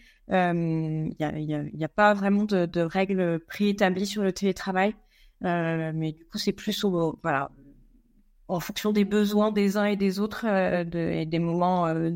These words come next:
des moments perso. Donc là-dessus, on est assez, euh, assez ouvert. Euh, il y a une chose qu'on a mise en place, euh, depuis la rentrée, euh, dernière, c'est, euh, on teste la semaine de quatre jours et demi. Euh,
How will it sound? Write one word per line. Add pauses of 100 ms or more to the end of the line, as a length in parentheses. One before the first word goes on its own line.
des
moments
perso. (380)
Donc
là-dessus,
on
est
assez,
euh,
assez
ouvert. (720)
Euh, (420)
il
y
a
une
chose
qu'on
a
mise
en
place,
euh,
depuis
la
rentrée,
euh,
dernière, (180)
c'est,
euh, (240)
on
teste
la
semaine
de
quatre
jours
et
demi. (800)
Euh,